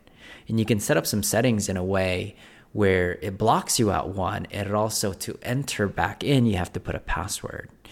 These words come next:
And you can know the password. Or if you wanna do a next level thing,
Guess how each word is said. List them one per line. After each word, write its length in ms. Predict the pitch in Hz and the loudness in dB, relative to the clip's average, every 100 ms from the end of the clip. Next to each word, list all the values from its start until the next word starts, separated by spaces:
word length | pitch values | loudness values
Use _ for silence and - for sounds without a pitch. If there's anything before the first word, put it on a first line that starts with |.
| - - - - - | -20 -20 -20 -14 0
And 100 | 127 | 2
you 60 | |
can 220 | 190 196 107 | 4 6 6
know 180 | 101 | 6
the 100 | 196 | 4
password. 600 | - - - - 110 - - - _ _ | 2 0 -2 -4 -6 -8 -10 -20 _ _
Or 100 | - 123 | 2 2
if 120 | 127 | 4
you 80 | 127 | 2
wanna 200 | 139 135 | 4 4
do 160 | 123 | 4
a 60 | 107 | 4
next 340 | 107 117 - | 2 0 -2
level 380 | 101 104 170 175 | -2 0 2 0
thing, 440 | - - - 110 | -2 -6 -6 -10